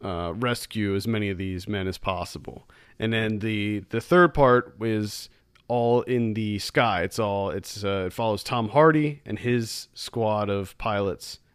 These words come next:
as they, uh, try to help the, the, the men on the beach and fight off the, uh, blow up the bombers and the fighter planes that are up there shooting people and bombing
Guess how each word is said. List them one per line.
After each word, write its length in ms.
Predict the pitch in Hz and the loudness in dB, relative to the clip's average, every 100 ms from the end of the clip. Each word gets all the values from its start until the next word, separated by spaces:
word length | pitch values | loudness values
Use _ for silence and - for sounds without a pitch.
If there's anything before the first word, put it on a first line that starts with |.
| - | -8
as 420 | 107 101 95 - - _ 110 | -2 -2 -2 -8 -16 _ -6
they, 400 | 107 95 95 92 | -4 -2 -4 -4
uh, 260 | 90 90 107 _ - _ - | -4 -6 -10 _ -20 _ -12
try 480 | - 160 143 135 | 2 4 6 4
to 320 | 120 - 120 104 | 2 0 -2 0
help 420 | 123 113 113 _ _ - | 0 0 0 _ _ -4
the, 200 | 117 110 | -2 -2
the, 260 | 95 110 - | -2 -4 -4
the 120 | 113 | -4
men 200 | 113 110 | -2 0
on 120 | 107 104 | 0 0
the 80 | |
beach 520 | 95 131 127 - - - _ _ | 0 2 2 0 -6 -10 _ _
and 520 | 104 104 101 98 95 - | -2 0 0 -2 -4 -8
fight 320 | - 139 117 | -4 0 2
off 340 | 104 101 - - | 2 -2 -4 -8
the, 640 | 104 98 95 90 101 90 | -2 0 0 -4 -6 -8
uh, 40 | 95 | -6
blow 280 | 120 139 | 2 4
up 120 | 131 - | 4 4
the 60 | |
bombers 540 | 107 120 120 110 107 101 | 0 2 2 2 0 -2
and 80 | |
the 60 | 104 | -4
fighter 560 | - 107 104 101 95 - _ _ - | -2 -2 -2 -2 -4 -8 _ _ -6
planes 340 | 120 98 98 | -2 -2 -2
that 140 | 101 | -2
are 160 | 98 95 | -2 -2
up 240 | - 101 - | -4 -6 -4
there 400 | 101 92 90 - - _ | -4 -2 -6 -10 -18 _
shooting 340 | - 123 107 | -4 -2 0
people 420 | 101 104 95 92 82 | -2 -4 -4 -4 -4
and 120 | 82 | -4
bombing 540 | 98 98 95 92 90 | -4 -2 -2 -4 -6